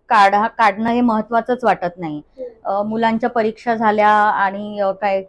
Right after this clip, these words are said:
घरी कोणतरी आजारी आहे, हे सगळं जेव्हा त्यांचं, अ,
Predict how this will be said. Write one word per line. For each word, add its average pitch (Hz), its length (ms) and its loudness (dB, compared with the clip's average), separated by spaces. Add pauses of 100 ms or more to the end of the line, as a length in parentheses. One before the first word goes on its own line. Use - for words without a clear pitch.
घरी 214 260 -4
कोणतरी 220 380 -6
आजारी 196 420 -2
आहे, 196 280 -8
हे 220 120 -8
सगळं 226 400 -6
जेव्हा 240 300 0
त्यांचं, 233 540 -6 (480)
अ, 196 260 2